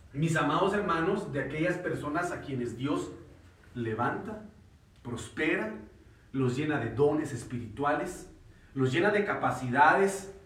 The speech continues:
Es que es bueno para esto, la hermana es buena para esto, es que a este hermano el Señor como lo ha prosperado, bendito sea el Señor. Pero poco a poco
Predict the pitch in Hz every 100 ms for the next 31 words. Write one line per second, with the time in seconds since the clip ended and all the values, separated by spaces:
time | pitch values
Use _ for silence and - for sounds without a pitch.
0 | - - 143 - 151 131 120 151 151 -
1 | 117 110 127 170 185 - 139 123 135 135
2 | 131 - 131 127 - 98 104 104 240 -
3 | - - - - - 156 156 165 151 156
4 | 139 139 160 127 135 143 156 147 139 -
5 | 147 - 113 107 - 190 185 135 120 170
6 | 147 127 151 147 123 151 - - - 143
7 | 127 - - 208 202 196 - -